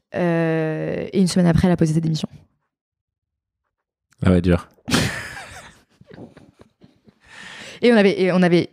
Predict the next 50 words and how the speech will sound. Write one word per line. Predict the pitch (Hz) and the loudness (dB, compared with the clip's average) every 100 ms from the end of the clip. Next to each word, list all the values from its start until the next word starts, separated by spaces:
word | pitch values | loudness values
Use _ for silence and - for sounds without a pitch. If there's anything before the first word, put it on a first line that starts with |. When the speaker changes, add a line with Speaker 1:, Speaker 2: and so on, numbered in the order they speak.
| _ - | _ 0
Speaker 1:
évidemment | 185 185 - _ _ | 2 2 -2 _ _
communiqué | - 208 190 175 170 | 0 2 2 0 -2
le | |
changement, | 165 156 175 214 226 _ _ _ _ | -2 0 2 2 -2 _ _ _ _
parce | - - | -20 -8
qu'il | |
fallait | 165 165 | -6 -4
qu'il | 165 160 156 | -6 -6 -6
soit | 165 | -4
vite. | 160 220 - - - - - - | -4 -4 -8 -20 -18 -18 -18 -6
Euh, | 175 170 | -2 -2
donc | 175 | -2
on | |
a | 180 | -2
partagé | 175 175 170 | 0 0 2
à | |
tout | - | 0
le | |
monde | 165 | -2
le | - | 0
changement, | 160 185 | 4 4
et | - 170 156 | 4 2 4
voilà, | 165 160 | 2 0
tu, | - - | -4 -14
tu, | - | -16
tu | 170 | -12
tournes | 160 180 | -6 -4
le | 175 | -2
truc, | 160 185 | -2 -4
tu | - | -2
vas | |
pas | 165 | -4
pouvoir | 170 175 | -2 0
retourner | 175 175 180 175 | 0 0 -4 -4
dans | 165 | -4
l'autre | 160 | -4
sens. | 170 202 - - - | -2 -2 -2 -8 -8
Peut-être | - 220 233 | -4 -2 -4
qu'on | 233 202 | -4 -4
aurait | 185 185 | -4 -4
dû | |
le | 190 | -8
faire, | - 240 | -8 -6
je | 185 | -6
sais | - | -6
pas. | 175 208 - - - - - _ | -4 -4 -6 -18 -18 -18 -20 _
Et, | - 196 208 | 0 2 4
euh, | 170 160 160 160 156 156 156 - - | 4 2 2 2 2 0 0 -2 -2
et | 165 | -2
voilà, | 160 | -2